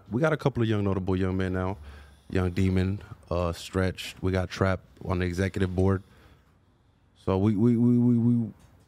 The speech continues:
we, uh, yeah, we, we, we, we relatively new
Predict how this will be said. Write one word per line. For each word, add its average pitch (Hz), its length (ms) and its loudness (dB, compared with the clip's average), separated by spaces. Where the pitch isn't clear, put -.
we, 113 380 2
uh, 101 240 0
yeah, 190 160 -2
we, 117 160 -2
we, 139 180 -4
we, 147 200 -4
we 127 240 -4
relatively 104 500 -2
new 90 240 -2